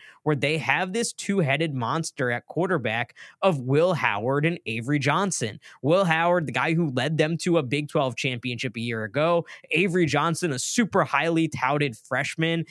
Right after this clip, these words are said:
And if you're Texas, I just don't even know who you can, who you prepare for, how you prepare for it, because it's not like there's been an even split in every game. It's not like they've only let Avery Johnson do one thing. I mean, yes, he's been a little bit more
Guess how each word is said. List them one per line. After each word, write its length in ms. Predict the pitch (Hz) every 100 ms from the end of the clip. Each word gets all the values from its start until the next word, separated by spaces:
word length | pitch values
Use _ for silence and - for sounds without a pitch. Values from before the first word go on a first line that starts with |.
| - - -
And 640 | 160 160 165 160 160 160 - _ _
if 160 | 196 -
you're 80 | 180
Texas, 380 | 165 220 254
I 160 | 208 151
just 160 | 196 262
don't 120 | 240
even 200 | 180 160
know 380 | 151 151 151 - _ _ -
who 540 | 175 202 214 214 214 - _ -
you 280 | 131 156 156
can, 260 | 156 151 -
who 260 | 131 190
you 240 | 220 165 175
prepare 400 | 185 151 160 156
for, 320 | 160 156 143 - _
how 320 | - 147 190
you 200 | 202 185
prepare 420 | 170 165 - 143 139
for 200 | 147 156
it, 80 | -
because 240 | 160 180
it's 160 | 175 -
not 280 | 147 185 202
like 220 | 233 233
there's 200 | 208 180
been 140 | 160
an 160 | 196 190
even 320 | 208 185 190 175
split 480 | - - 190 202
in 100 | 196
every 280 | 185 175 190
game. 420 | 175 185 190 190 175 - -
It's 220 | 175 -
not 360 | 156 185 208 185
like 380 | 185 185 - - _
they've 260 | 143 190 180
only 300 | 190 190 180
let 320 | 170 180 - _ _ -
Avery 320 | 175 185 196
Johnson 640 | 147 170 175 - 185 170
do 140 | 151 180
one 400 | 147 156 185 185
thing. 320 | 185 190 190
I 40 |
mean, 160 | 160 160
yes, 280 | 180 190 -
he's 160 | 190
been 140 | 147 180
a 80 | 170
little 180 | 180
bit 140 | 170 170
more 380 | 185 185 170